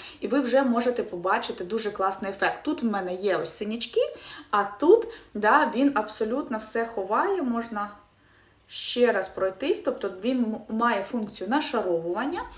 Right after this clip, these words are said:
і ось такий ефект ви отримаєте. Він дуже легкий, і що мені в ньому подобається, що за допомогою рослинних основ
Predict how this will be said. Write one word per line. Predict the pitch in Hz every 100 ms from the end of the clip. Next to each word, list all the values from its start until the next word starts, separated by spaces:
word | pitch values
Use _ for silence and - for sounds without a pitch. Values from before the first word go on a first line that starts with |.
| - - -
і | 370
ось | 359
такий | - 247 320 -
ефект | 208 262 330 -
ви | 208 247
отримаєте. | 262 254 240 214 165 - - - - 285 202
Він | 285 359
дуже | 311 339 285
легкий, | 269 254 - 214 208 339 - - -
і | 247 262
що | 247 - 320
мені | 277 254
в |
ньому | 247 254 240
подобається, | 220 294 466 427 349 233
що | - - 233
за | 262
допомогою | 330 285 254 240 254 220 202
рослинних | 202 240 220 185 -
основ | 190 - 285 508